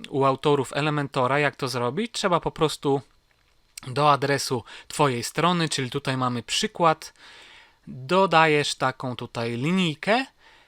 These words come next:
następnie pojawi ci się opcja, żeby się rozłączyć i wtedy będzie można się ponownie zalogować już poprawnie na to konto, które chcesz.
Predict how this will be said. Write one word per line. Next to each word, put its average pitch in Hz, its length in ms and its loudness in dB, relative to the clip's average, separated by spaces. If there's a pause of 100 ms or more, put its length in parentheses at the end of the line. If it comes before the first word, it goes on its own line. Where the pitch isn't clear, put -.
(140)
następnie 160 680 -2
pojawi 143 500 0
ci 131 120 -10
się - 220 -6
opcja, 120 640 -4
żeby 117 600 -6
się 120 360 -6
rozłączyć 202 800 0 (420)
i 135 100 -4
wtedy 175 300 2
będzie 156 260 0
można 143 280 -2
się - 120 -4
ponownie 165 420 0
zalogować 143 580 0
już - 180 -6
poprawnie 147 560 2
na 147 160 2
to 170 180 0
konto, 151 400 -2
które 143 300 2
chcesz. - 480 -4